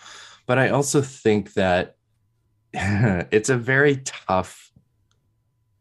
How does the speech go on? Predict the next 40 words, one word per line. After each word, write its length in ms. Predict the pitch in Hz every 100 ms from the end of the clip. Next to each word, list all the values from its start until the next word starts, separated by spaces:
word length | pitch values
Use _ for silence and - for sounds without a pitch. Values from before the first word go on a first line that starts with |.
| _ _ -
place 400 | - 85 85 -
to 120 | 80
be, 500 | 67 82 80 78 - _ _ _ _ _
whether 320 | 85 85 82
you 320 | 82 82 82 -
are 260 | 82 78
a 120 | 73
journalist 580 | 76 90 98 113 120 120
talking 400 | - 120 135 90
about 400 | 85 78 76 76 _
the 120 | - 80
Golden 340 | 80 80 82
Globes 460 | 80 78 78 78 -
or 140 | 80 78
whether 240 | 82 82
you 220 | 82 82
are 160 | 80 78
a 120 | 80
studio 500 | 78 - 82 80 82
or 160 | 80 76
network 640 | 78 78 76 76 71 - _ _ _ _
that 180 | 80 76
wants 360 | 78 76 65 -
to 200 | - 71
participate 840 | - 65 - 73 - - - 53
in 140 | 60 52
them, 220 | - - _ _ _ _ _
because 320 | - 95 101 95
you 120 | 92
want 400 | 90 101 107 -
to 140 | 113
kind 260 | 107 110 113
of 80 | 107
have 240 | 120 131
your 140 | 135
cake 280 | 131 143 139
and 120 | 139
eat 140 | 123 147
it 120 | -
too. 300 | - 180 -